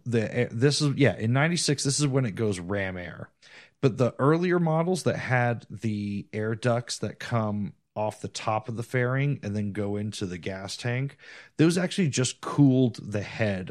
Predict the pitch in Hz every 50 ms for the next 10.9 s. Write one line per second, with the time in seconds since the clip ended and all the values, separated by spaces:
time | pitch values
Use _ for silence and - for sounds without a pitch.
0 | - - 95 95 95 82 - 95 90 - 90 92 90 87 78 - 71 67 - -
1 | - _ - - - - _ _ 104 95 92 101 101 98 - - 104 98 92 90
2 | - - - 90 87 85 82 82 90 87 85 82 80 85 90 87 - - - -
3 | - - - _ - 120 - 120 117 113 117 151 165 - - 135 127 117 110 104
4 | 101 92 - _ _ _ _ _ _ _ _ _ _ _ _ - 107 101 95 90
5 | 82 82 90 107 104 107 113 107 104 92 78 95 101 98 95 92 87 - - -
6 | _ - 123 139 139 - 117 98 87 82 82 82 - - - 95 90 87 82 80
7 | 85 78 - - - - - - _ _ _ _ _ _ _ _ _ - 110 107
8 | 101 98 - - 117 113 113 107 95 104 98 95 87 90 104 104 95 87 - -
9 | 98 - 98 101 95 92 - - 98 92 90 - - 87 - - - 113 104 -
10 | - - - 101 95 90 87 85 80 85 95 92 87 82 82 82 - -